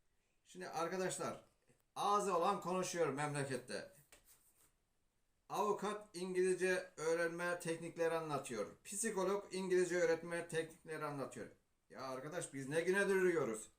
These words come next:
Biz de bir şeyler anlatak dedik. Kitabımızı yazdık. Kitap, e, yalnız piyasada yok.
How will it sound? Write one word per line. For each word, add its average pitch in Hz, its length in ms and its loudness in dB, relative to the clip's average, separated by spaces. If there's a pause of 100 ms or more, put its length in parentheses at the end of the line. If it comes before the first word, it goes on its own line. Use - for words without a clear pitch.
(180)
Biz 175 200 -4
de 185 120 -4
bir 160 60 -6
şeyler 170 260 -2
anlatak 165 480 -2
dedik. 113 300 -6 (640)
Kitabımızı 170 480 -10
yazdık. 113 360 -6
Kitap, - 380 -6 (220)
e, 117 60 -10 (1000)
yalnız 156 320 -8
piyasada 135 420 -4
yok. 175 300 -2